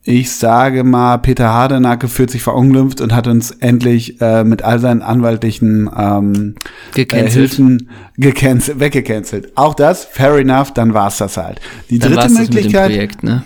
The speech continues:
Speaker 2: Ja.
Speaker 1: genau, die dritte Möglichkeit ist eben höhere Mächte,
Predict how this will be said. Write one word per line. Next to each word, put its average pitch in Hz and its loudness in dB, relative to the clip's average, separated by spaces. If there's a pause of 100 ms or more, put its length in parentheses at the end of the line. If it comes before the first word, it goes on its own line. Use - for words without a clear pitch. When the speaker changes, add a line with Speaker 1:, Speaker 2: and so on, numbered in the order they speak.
Speaker 2:
Ja. 101 -4
Speaker 1:
genau, 131 2
die 120 -2
dritte 165 0
Möglichkeit 170 -2 (420)
ist 143 0
eben 135 2 (540)
höhere 123 2
Mächte, 127 -2